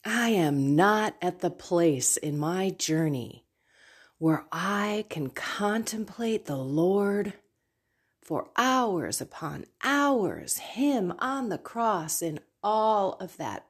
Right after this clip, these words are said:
pain, and reflect on it and internalize it and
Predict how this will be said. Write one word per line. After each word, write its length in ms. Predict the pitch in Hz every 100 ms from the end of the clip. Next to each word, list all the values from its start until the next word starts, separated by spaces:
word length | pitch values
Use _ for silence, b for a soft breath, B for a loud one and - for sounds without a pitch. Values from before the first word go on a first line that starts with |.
| _ _ -
pain, 680 | - 220 226 247 277 311 302 _ _ _ _ _ _ _ _ _ _ _ _
and 240 | 170 175 170
reflect 640 | 165 - 180 180 196 -
on 240 | 190 202
it 220 | 208 208 - _ _ _ _ _ _ _ _ _ _ _ _ _ _ _ _ _ _ _ _ _ _ _ _ _ _ _ _ _ _ 165
and 140 | 165 -
internalize 1160 | 208 196 - - 190 202 208 202 202 208 214
it 260 | 220 214 - _ _ _ _ _ _ _ -
and 160 | 160